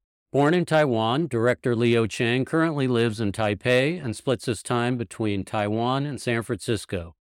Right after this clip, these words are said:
His most recent film as a director, Our Time Machine, was nominated for an Emmy and a Gotham Award.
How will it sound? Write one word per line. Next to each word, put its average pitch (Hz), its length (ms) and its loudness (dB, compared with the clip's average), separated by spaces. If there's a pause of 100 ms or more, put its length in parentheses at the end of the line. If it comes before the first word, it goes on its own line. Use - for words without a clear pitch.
(140)
His 113 140 -4
most 117 300 0
recent 156 360 2
film 113 300 -2
as 107 160 -2
a 110 60 -4
director, 104 600 -4
Our 110 280 0
Time 135 320 0
Machine, 110 540 0 (140)
was 110 160 -4
nominated 113 640 0
for 110 180 -4
an 107 80 -2
Emmy 160 540 -2
and 139 120 -2
a 127 80 0
Gotham 117 420 0
Award. 87 480 -6